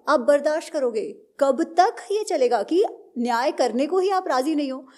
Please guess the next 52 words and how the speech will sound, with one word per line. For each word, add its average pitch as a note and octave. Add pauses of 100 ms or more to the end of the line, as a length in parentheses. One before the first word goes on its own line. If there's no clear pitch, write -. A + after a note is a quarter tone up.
(200)
क्योंकि D4+
हम F#4
सब F4+
बात D#4
मान C4+
रहे D#4
हैं, F4+
तो -
आप G3+
हमको, A3+
हमको B3
ही G4
समझा E4
रहे D4
हो E4
कि F#4
शांति D4
रखो। - (460)
अच्छा, -
इसके G#4+
बाद D4+
भी, C#4 (220)
क्योंकि F#4
पांडव, G4 (800)
जो C#4
हम F#4+
धर्म A#3+
अधर्म C#4+
की D#4
बात B3
करते A#3+
हैं, A#3
हीरोज B3
और G3
विलेन्स G#3
की C4+
बात F3+
करते F3+
हैं, D4+ (380)
तो F4+
इतना F4
सब G4
होने D4
के F#4+
बाद C4+
भी F4 (480)
पांडव B3 (100)
ये C#4+
निर्णय B3+
लेते C4
हैं, F#4
मतलब, D#4